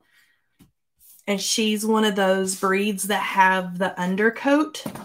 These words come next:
And, uh, my daughter, thank goodness, I'm just adding all of our layers here while we have a little Monday night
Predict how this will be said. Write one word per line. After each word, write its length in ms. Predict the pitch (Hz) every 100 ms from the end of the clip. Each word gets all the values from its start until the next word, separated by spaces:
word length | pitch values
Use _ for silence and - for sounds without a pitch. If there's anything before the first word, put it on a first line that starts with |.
| - - - - _ - _
And, 920 | 202 202 202 202 196 190 185 180 175 - - _ _ _ - - - - - - - - _ _
uh, 220 | 185 190 185
my 220 | 190 190
daughter, 680 | 190 240 320 208 180 254 - _ - _ _ _ - _ -
thank 200 | 214 202
goodness, 340 | 202 185 185
I'm 140 | 202 226
just 280 | 214 - -
adding 260 | 190 196
all 200 | 190 185
of 100 | 180
our 140 | 180 185
layers 360 | 190 180 180
here 160 | - 196
while 240 | 190 190
we 140 | 196 196
have 420 | 196 196 190 185 _
a 100 | 208
little 400 | 202 202 196 190
Monday 460 | 190 190 190 196 196
night 580 | 185 175 180 180 -